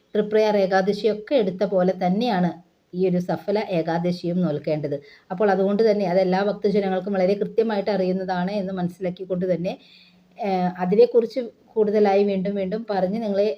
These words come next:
ഏഹ്, മുഷിപ്പിക്കുന്നില്ല. അപ്പോൾ എല്ലാ ഭക്തജനങ്ങൾക്കും ഈ വരുന്ന ഏകാദശി, സഫല ഏകാദശി നല്ല രീതിയിൽ എടുക്കുവാനും ഭഗവാന്റെ അനുഗ്രഹത്തിന് കടാക്ഷങ്ങൾക്കൊക്കെ, ഏഹ്, നിങ്ങൾക്ക്, ഏഹ്, നേടുവാൻ നിങ്ങളെ,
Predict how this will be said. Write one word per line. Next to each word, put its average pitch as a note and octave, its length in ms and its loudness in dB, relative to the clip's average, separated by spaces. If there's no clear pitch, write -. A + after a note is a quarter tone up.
ഏഹ്, F3 400 -2
മുഷിപ്പിക്കുന്നില്ല. F3+ 760 -4
അപ്പോൾ F#3+ 140 -2
എല്ലാ F#3+ 240 4
ഭക്തജനങ്ങൾക്കും G3+ 840 0
ഈ F#3+ 100 2
വരുന്ന F#3 340 2
ഏകാദശി, F#3 640 2
സഫല F#3+ 360 -4
ഏകാദശി F3 580 0
നല്ല F3 260 -2
രീതിയിൽ F#3+ 360 0
എടുക്കുവാനും E3+ 580 0
ഭഗവാന്റെ E3+ 480 0
അനുഗ്രഹത്തിന് F3 600 -2
കടാക്ഷങ്ങൾക്കൊക്കെ, F#3+ 1000 -2
ഏഹ്, F3 380 -4
നിങ്ങൾക്ക്, F3 440 -2
ഏഹ്, E3 400 -4
നേടുവാൻ F#3 460 2
നിങ്ങളെ, F3+ 340 0